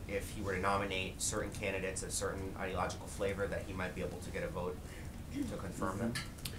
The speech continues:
Speaker 2: Well, uh, Josh, I do wanna, uh, give the president the ability to have,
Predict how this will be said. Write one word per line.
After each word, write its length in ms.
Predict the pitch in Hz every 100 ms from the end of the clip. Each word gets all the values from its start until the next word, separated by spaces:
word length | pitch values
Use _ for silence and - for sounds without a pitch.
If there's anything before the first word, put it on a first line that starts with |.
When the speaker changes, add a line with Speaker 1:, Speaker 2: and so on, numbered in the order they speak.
| - - -
Speaker 2:
Well, 280 | 180 190 - -
uh, 120 | 139 - 92 120 143
Josh, 240 | 170 160
I 60 | 156
do 160 | 170
wanna, 180 | 165 139 127
uh, 80 | 113 - 131 117 117
give 140 | 135
the 80 | 131
president 300 | 135 120 113
the 60 | 104
ability 320 | 101 104 101
to 100 | 87
have, 360 | 92 95 92